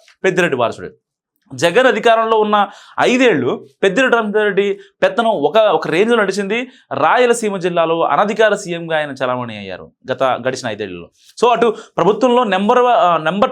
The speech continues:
టూగా ఫోకస్ అయ్యారు. అలాంటి ఆయనకి జగన్ జిల్లాలో ఊహించిన షాక్ ఇచ్చారు.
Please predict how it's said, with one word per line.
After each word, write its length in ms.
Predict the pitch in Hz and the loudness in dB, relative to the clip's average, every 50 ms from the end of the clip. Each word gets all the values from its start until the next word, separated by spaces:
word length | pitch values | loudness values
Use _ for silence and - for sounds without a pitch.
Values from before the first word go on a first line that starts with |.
| 254 - | 0 -2
టూగా 240 | 254 254 220 247 240 | 0 2 2 2 2
ఫోకస్ 320 | - 214 214 196 196 196 | 2 2 0 0 0 0
అయ్యారు. 400 | 202 196 196 196 202 233 240 233 - - - - - | 2 2 2 2 2 0 -2 -4 -8 -20 -14 -4 -2
అలాంటి 380 | 131 151 185 220 247 226 202 208 | 2 2 2 2 2 0 0 2
ఆయనకి 540 | 202 226 240 240 233 220 208 202 202 - _ _ _ _ - 139 | 2 2 0 0 -2 -2 -4 -4 -4 -8 _ _ _ _ -12 -4
జగన్ 300 | 123 175 180 233 233 202 | -2 0 2 2 2 2
జిల్లాలో 320 | 185 208 196 196 185 190 180 | 2 4 4 4 2 2 -2
ఊహించిన 460 | 156 165 214 220 240 208 - 196 180 | -2 -4 -2 -2 -4 -4 -6 -8 -8
షాక్ 260 | 175 175 156 151 147 | -2 -2 -2 -2 -4
ఇచ్చారు. 380 | 139 - - 135 131 135 131 | -10 -8 -6 -6 -6 -6 -10